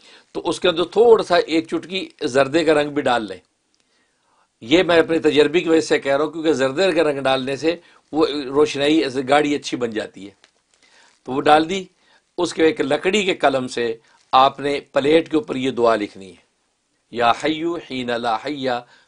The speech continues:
फी दैमुमति मुल्किही व बकाइही या हय्यु। बस शाह वलीउल्लाह रहमतुल्लाह ताला फरमाते हैं इसमें सूरह फातिहा भी लिख ले उससे पहले तो बेस्ट है,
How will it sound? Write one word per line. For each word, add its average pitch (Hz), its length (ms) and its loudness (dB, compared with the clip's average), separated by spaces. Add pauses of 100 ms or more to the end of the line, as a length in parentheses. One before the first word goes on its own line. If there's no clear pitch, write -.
(120)
फी 127 160 -2
दैमुमति 123 640 -2
मुल्किही 123 580 -6
व 120 160 -2
बकाइही 117 880 -4
या 110 80 -2
हय्यु। 104 340 -12 (840)
बस 98 320 -12 (800)
शाह 156 200 2
वलीउल्लाह 151 440 2
रहमतुल्लाह 170 480 4
ताला 151 300 2
फरमाते 131 520 -2
हैं 120 200 -4 (260)
इसमें 165 280 -4
सूरह 156 240 4
फातिहा 143 420 2
भी 180 140 0
लिख 175 180 0
ले 175 240 2 (840)
उससे - 220 -2
पहले 143 360 2 (180)
तो 117 80 -8
बेस्ट 117 360 -4
है, 113 80 -10